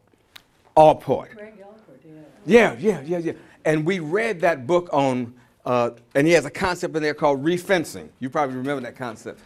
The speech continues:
Speaker 1: Where, for example, if you're really prejudiced, and let us, you know, if I should say, "Well, you know, uh, uh, uh, you know, Ed is a great quarterback," uh, and if, if, if you,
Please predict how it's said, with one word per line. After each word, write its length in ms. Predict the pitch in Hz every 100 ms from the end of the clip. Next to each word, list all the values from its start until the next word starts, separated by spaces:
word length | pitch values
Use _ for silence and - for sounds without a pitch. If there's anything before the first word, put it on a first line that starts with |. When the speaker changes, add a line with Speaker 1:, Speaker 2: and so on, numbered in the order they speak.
| - _
Speaker 1:
Where, 160 | 143 139
for 160 | 156
example, 300 | 135 185 147
if 100 | 143
you're 140 | 135 147
really 240 | 202 165
prejudiced, 720 | - 202 165 120 87 76 - _ _ _ - _ _
and 100 | 120
let 140 | 156
us, 120 | 147 143 _ 135 -
you 80 | 156
know, 120 | 151
if 80 | 131
I 80 | 147
should 180 | 143 139
say, 140 | 147
"Well, 180 | 127 123
you 140 | 135
know, 340 | 127 127 123 123
uh, 240 | 120 117 -
uh, 320 | 120 113 110
uh, 240 | 117 110 107 _ _ _ _
you 80 | 139
know, 80 | 127
Ed 200 | 127 202
is 140 | 160 117
a 40 |
great 300 | 107 151 151
quarterback," 500 | 180 165 113 101 - - - _ _ _ - - - -
uh, 260 | 110 101 98 101 _ _ _ -
and 340 | 113 110 107 117
if, 160 | 120 120
if, 260 | 120 120 123
if 160 | 127 127
you, 320 | 139 127